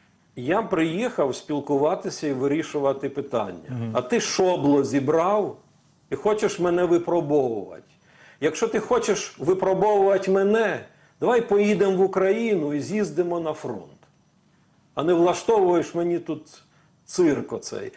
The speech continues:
Speaker 1: Але це треба, я чому так прямо кажу?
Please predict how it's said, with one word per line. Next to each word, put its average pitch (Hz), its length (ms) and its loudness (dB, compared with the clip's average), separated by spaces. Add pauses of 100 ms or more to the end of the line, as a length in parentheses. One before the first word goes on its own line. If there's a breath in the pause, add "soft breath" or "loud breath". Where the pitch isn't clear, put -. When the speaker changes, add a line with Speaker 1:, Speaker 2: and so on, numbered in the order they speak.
(200 loud breath)
Speaker 1:
Але 214 220 2
це 226 160 0
треба, 208 580 0 (180)
я 202 160 2
чому 247 260 0
так - 260 -4
прямо 165 420 2
кажу? 127 480 -4